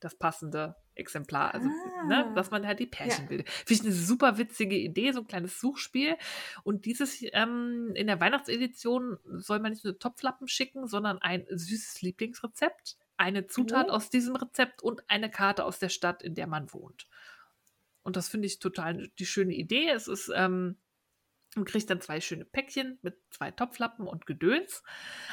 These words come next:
Speaker 1: Anmelden kann man sich bis zum vierzehnten November.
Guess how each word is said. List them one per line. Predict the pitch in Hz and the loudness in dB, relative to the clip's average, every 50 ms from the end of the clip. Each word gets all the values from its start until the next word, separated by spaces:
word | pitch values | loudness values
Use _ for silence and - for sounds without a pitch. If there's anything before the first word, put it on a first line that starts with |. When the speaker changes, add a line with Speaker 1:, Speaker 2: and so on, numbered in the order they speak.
| - - | 6 6
Speaker 1:
Anmelden | 190 226 262 269 262 240 240 247 254 247 254 254 247 | 6 6 6 2 0 2 2 2 2 0 -4 -6 -6
kann | - - 220 226 | -2 -2 0 0
man | 233 233 233 226 | 0 -2 -4 -6
sich | 214 220 220 220 214 - - - - - | -4 -4 -4 -4 -2 -6 -6 -6 -8 -10
bis | - 220 214 - 226 214 - - - - - | -14 -12 -4 -4 -4 -4 -4 -10 -14 -16 -8
zum | - - 202 202 196 | -4 -4 -2 -2 -4
vierzehnten | - - - 233 226 233 - 233 - - 180 | -6 -2 -2 -2 -2 0 -2 -2 -2 -2 -4
November. | 185 185 165 151 165 170 208 240 269 285 294 320 349 | -2 -2 -2 0 -2 -2 0 2 4 4 4 4 0